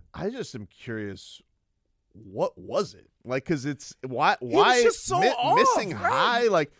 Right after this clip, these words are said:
Speaker 2: Right.
Speaker 1: Moose Johnson was saying, like, he thought he was just too jacked up. I get, I don't know.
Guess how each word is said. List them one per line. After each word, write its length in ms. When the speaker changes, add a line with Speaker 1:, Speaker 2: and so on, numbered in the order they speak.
Speaker 2:
Right. 340
Speaker 1:
Moose 260
Johnson 380
was 140
saying, 220
like, 140
he 80
thought 220
he 60
was 120
just 200
too 300
jacked 420
up. 320
I 160
get, 360
I 100
don't 160
know. 240